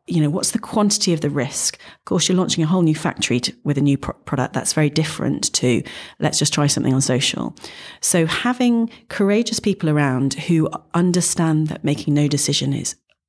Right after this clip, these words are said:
always the worst thing. And I think that's all that leadership is.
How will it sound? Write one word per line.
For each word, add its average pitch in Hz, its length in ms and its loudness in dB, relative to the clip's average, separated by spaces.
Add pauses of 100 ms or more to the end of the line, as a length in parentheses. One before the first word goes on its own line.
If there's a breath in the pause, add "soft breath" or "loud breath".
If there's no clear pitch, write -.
always 151 460 2
the 135 100 -4
worst 131 340 -4
thing. 139 340 -10
And 180 240 0
I 175 120 -4
think 247 240 -4
that's 240 200 -4
all 208 180 0
that - 120 -4
leadership 170 460 -2
is. 196 260 2